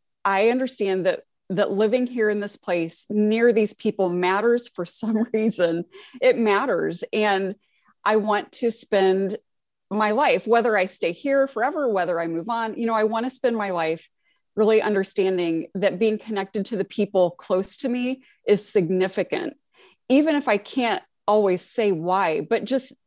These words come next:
having that belief within me that it matters. And like you said, I mean, just saying hi to people. Number one, my, my, my most simple and basic step, and I start the book with this, and I talk about this a lot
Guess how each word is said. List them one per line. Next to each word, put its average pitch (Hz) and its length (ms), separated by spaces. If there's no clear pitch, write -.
having 277 440
that 185 340
belief 190 440
within 190 340
me 240 160
that 208 160
it - 140
matters. 151 680
And 220 340
like 247 160
you 330 80
said, 247 380
I - 80
mean, 226 280
just 262 260
saying 262 220
hi 208 320
to 214 160
people. 190 320
Number 269 260
one, 196 480
my, 254 260
my, 220 300
my 220 180
most 254 500
simple 233 340
and 185 140
basic 185 360
step, 160 260
and 175 100
I 170 40
start 180 280
the 185 80
book 165 200
with 160 160
this, 160 240
and 190 80
I 185 80
talk 226 280
about 196 220
this 170 160
a 175 60
lot 147 320